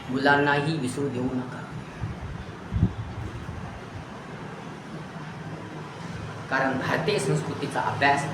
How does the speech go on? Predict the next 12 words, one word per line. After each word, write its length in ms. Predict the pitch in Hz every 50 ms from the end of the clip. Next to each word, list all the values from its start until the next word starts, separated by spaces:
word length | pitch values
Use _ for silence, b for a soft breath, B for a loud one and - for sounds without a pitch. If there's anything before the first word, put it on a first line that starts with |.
| - - -
जगामध्ये 420 | 143 135 151 165 170 180 175 180
केला 220 | 180 - 165 160 160
जातो, 240 | 156 151 - - - 190 - - - - - - - - - - - - - - - - - - - - - - - - - - - - - - - - - - - - - - 117
विचारधारा 840 | 123 - - 165 160 165 156 156 151 156 165 160 156 156 - - - - - - -
जगामध्ये 480 | 143 143 151 160 160 160 160 165 170 170
प्रभावित 340 | - 156 156 151 151 151 151
केली 220 | - - - -
जाते, 140 | - - - - - - - - - - - - - - - - - - - - - - - 127 120
जगामध्ये 440 | 120 143 143 139 127 131 131 139 139
वाहत 560 | 135 - - - - 104 101 - 110 107 -
आहे. 220 | 104 - - - - - - - - - - - - -
म्हणून 320 | 120 127 135 156 180 196